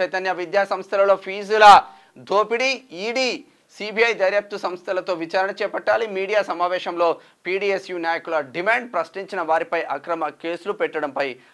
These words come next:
ఆగ్రహం వ్యక్తం చేస్తా ఉన్నారు. సీనియర్ సివిల్ జడ్జి ఆధ్వర్యంలో బాధ సదన్, శిశు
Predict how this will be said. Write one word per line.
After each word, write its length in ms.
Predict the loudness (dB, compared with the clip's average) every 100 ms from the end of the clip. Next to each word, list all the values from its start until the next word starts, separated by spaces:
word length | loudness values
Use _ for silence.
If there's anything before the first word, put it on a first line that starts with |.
| -8
ఆగ్రహం 400 | -4 -4 -6 -8
వ్యక్తం 360 | -8 -14 -16 -14
చేస్తా 260 | -18 -16
ఉన్నారు. 340 | -16 -16 -18 -20 _ _ _ _ _ _ _ _ _ _ _ -8
సీనియర్ 440 | -2 6 6 6
సివిల్ 320 | 0 -4 0
జడ్జి 260 | 2 2 4
ఆధ్వర్యంలో 540 | 4 2 -2 0 -2
బాధ 320 | 4 6 6
సదన్, 420 | 4 2 2 2 0
శిశు 480 | -6 -4 -2 -4